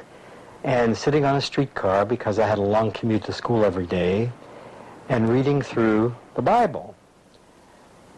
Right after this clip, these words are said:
And I came upon the passage in Leviticus, "Mankind shall not lie with mankind as with womankind. It is abomination.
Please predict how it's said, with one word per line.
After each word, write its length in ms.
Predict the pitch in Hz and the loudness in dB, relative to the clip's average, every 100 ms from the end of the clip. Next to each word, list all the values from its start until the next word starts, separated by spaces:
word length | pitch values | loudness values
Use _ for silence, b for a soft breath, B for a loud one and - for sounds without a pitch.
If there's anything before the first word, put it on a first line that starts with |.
| - - | -18 -6
And 260 | 131 127 | -2 0
I 80 | 127 | 0
came 320 | - 160 170 | -2 -2 0
upon 480 | 170 - 139 135 135 | -2 -2 -2 0 0
the 160 | 127 117 | -2 -2
passage 520 | - 127 127 - 120 | -2 -2 -2 -4 -4
in 120 | 117 | -2
Leviticus, 720 | 113 110 127 120 113 104 - | 0 0 0 0 -2 -2 -6
"Mankind 960 | 98 107 117 120 117 - 117 117 113 107 | -4 0 0 0 -4 -4 -2 0 0 -2
shall 220 | - 113 | -2 0
not 280 | 117 107 104 | 2 2 2
lie 160 | 101 107 | 0 0
with 220 | 107 - | 0 -2
mankind 640 | 120 110 107 98 - 104 | -2 0 0 -2 -2 0
as 160 | 104 98 | -2 -4
with 200 | 101 - | -8 -2
womankind. 600 | 104 117 107 - 101 101 | 0 2 0 0 0 0
It 120 | 95 | 0
is 160 | 101 - | 0 -2
abomination. 960 | 95 95 113 107 107 107 - 104 98 | 0 2 2 0 -2 -2 -2 -4 -4